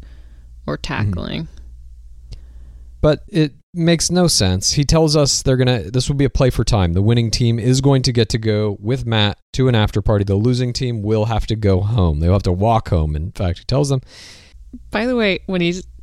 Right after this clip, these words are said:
Speaker 1: says, he says, "Winning team gets to spend an incredible romantic night with Matt. Losing team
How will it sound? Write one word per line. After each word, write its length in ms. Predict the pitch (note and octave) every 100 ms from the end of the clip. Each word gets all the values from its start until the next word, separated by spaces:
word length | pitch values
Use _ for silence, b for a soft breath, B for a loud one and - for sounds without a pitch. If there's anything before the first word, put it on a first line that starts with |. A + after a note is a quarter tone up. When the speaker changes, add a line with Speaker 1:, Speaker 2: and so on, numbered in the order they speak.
| -
Speaker 1:
says, 420 | - - G3 F#3+ -
he 100 | F#3
says, 220 | E3 D#3 -
"Winning 320 | - G3+ B3 B3+
team 240 | B3 G#3+
gets 200 | G3 F3+
to 100 | D#3+
spend 220 | F3 E3+
an 120 | E3
incredible 520 | D#3 D#3+ F#3+ F3+ F3 F3
romantic 400 | E3 D#3+ D#3 -
night 160 | D#3
with 100 | D3
Matt. 260 | D3+ D3+ - -
Losing 300 | F3+ G3+ A#3+
team 280 | A3+ G#3+